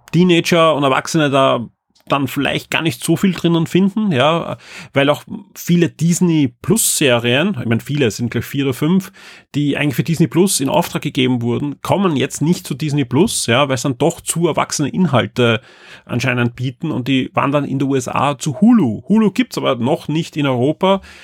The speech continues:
Laut dem ehemaligen Disney-Boss, äh, kommt das irgendwann mal, aber nicht vor zweitausendeinundzwanzig.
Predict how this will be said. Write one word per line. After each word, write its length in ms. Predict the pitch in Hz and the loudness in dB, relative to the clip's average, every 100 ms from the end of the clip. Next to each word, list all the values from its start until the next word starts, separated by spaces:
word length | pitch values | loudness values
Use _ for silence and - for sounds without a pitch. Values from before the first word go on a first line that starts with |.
| - - | -20 -8
Laut 580 | 123 123 131 - - 139 | -2 2 2 0 -4 0
dem 340 | 135 135 135 | 2 2 0
ehemaligen 720 | 135 135 131 139 139 143 135 | 0 2 2 2 -2 -2 -4
Disney-Boss, 840 | 135 160 170 160 - 147 165 - - _ - - - | -2 -2 0 0 2 0 0 -4 -6 _ -20 -20 -2
äh, 360 | 131 131 131 120 - | 2 2 0 -4 -8
kommt 480 | - 143 190 - 170 | -2 2 0 0 0
das 400 | 202 - - - | 0 -2 -8 -4
irgendwann 600 | 180 190 202 185 151 175 | 2 2 2 0 2 2
mal, 360 | 196 202 208 180 | 4 4 4 2
aber 180 | 135 | 0
nicht 300 | 151 175 - | 0 -2 -4
vor 220 | - 156 156 | -2 -2 0
zweitausendeinundzwanzig. 1300 | 151 139 - 123 135 131 110 123 - 185 247 - | -4 -6 -4 -4 -4 -4 -4 -4 -2 0 0 -4